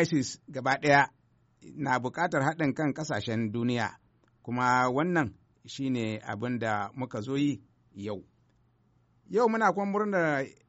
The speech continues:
yi wa ƙasashe da suka haɗa kai da mu a wannan yaƙin,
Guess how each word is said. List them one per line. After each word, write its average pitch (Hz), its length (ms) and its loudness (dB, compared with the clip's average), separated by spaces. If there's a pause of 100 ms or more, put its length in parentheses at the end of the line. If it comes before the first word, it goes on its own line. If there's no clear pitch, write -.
(120)
yi 156 200 -2
wa 165 300 2
ƙasashe 143 540 -6
da 117 400 0
suka 117 260 -12
haɗa 131 240 -10
kai 151 160 -2
da 113 100 -4
mu 101 240 -8 (520)
a 98 420 -4
wannan 120 360 -4
yaƙin, 107 420 -4